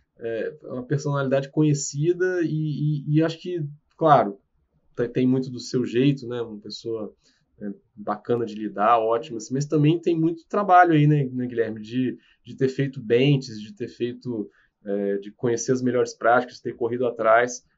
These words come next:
pra montar o seu processo. Eu queria que você falasse um pouco disso.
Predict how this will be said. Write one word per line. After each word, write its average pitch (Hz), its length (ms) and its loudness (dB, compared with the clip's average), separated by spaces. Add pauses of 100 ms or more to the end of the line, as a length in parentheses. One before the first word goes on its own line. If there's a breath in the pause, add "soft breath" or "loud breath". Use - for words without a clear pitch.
(160)
pra 120 200 2
montar 127 480 2
o 117 60 -2
seu 123 180 -8
processo. 113 440 -2
Eu 151 40 0
queria 202 120 -4
que - 60 -14
você - 80 -20
falasse 190 240 0
um 196 60 -4
pouco 185 340 4
disso. 127 420 -2